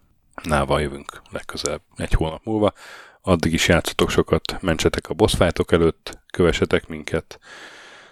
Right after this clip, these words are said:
Spotify-on, Discordon, akárhol jó a társaság, öt csillagot hagyjatok, tudjátok már, miket szoktunk mondani.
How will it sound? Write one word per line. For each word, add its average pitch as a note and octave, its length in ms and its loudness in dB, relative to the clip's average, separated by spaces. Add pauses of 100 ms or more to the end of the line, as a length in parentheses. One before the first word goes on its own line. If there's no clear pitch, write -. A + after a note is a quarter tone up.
(100)
Spotify-on, E2+ 920 2
Discordon, E2 800 4 (500)
akárhol D#2+ 760 0
jó E2 160 0
a D#2 80 2
társaság, E2+ 680 0 (100)
öt F2+ 140 -6
csillagot D#2+ 440 0
hagyjatok, D#2 460 2 (440)
tudjátok D#2 440 4
már, E2+ 180 10
miket E2 240 2
szoktunk D#2+ 360 -2
mondani. G2+ 440 4